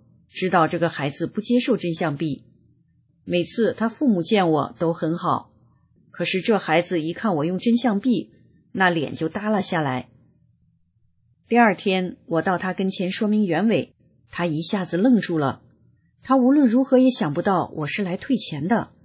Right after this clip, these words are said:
现在这个社会，人都是想占别人的便宜，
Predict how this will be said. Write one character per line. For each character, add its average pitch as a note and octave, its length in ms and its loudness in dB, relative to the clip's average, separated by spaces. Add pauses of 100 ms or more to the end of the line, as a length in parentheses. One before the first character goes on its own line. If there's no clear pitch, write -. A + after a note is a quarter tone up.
(680)
现 F#3 300 -2
在 F#3 180 0
这 G3 140 -2
个 F3 100 2
社 F#3 180 0
会， E3+ 380 2 (240)
人 E3+ 220 0
都 G#3 160 2
是 G#3 120 -2
想 D3+ 220 -4
占 G3+ 220 -2
别 E3 160 0
人 G#3 100 2
的 G#3 80 2
便 D#3+ 320 -2
宜， G3+ 300 0